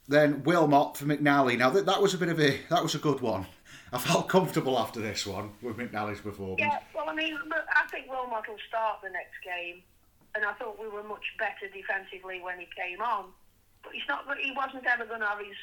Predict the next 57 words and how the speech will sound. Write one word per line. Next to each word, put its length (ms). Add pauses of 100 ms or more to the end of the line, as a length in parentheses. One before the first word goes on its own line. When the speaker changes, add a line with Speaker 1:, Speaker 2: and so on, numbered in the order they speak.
(100)
Speaker 2:
first 300 (100)
real 240
match 300 (200)
i-, 380
in 80
the 100
league 360 (520)
as 60
a 160
full 220
ninety 360
minutes, 360 (120)
so 140
I 100
think 280 (100)
he, 380
he'll 260
play 220
the 100
next 300
match. 300 (640)
Um, 300 (280)
I 100
also 260
think 220
Gooch 180
will 60
play 240
the 60
next 240
match 180 (120)
too, 220
but 140
I'll 80
give 140
him 120
a 140
six, 160 (280)
'cause 120
I 60
thought 180
he 60
did 160
okay. 440 (840)
Speaker 1:
Yeah, 240
I'll 120
give 140
him 80
a 40
six. 340
I 40
thought 200
defensively 800
we 140
were 120
okay. 440
He 340